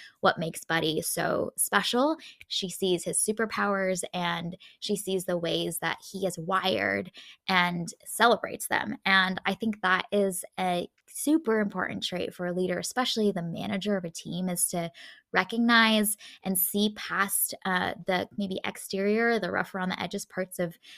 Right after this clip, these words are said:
um, the people on your team and see where they're really wired to be so effective, so inspiring for the group, and cultivate those and encourage those.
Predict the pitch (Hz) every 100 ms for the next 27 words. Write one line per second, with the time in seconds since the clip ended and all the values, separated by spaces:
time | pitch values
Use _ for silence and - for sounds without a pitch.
0 | - - 175 165 - 175 196 208 208 208
1 | 196 185 - 208 190 170 175 185 - 202
2 | 208 185 185 202 180 170 180 175 - 180
3 | 196 - 165 - 165 160 165 - - -
4 | 185 190 214 196 - 175 - 170 - 202
5 | 214 208 170 170 175 170 165 165 175 -
6 | - - - - 185 170 170 165 _ _
7 | - 208 208 196 185 185 175 170 175 180
8 | - 175 - - - 165 -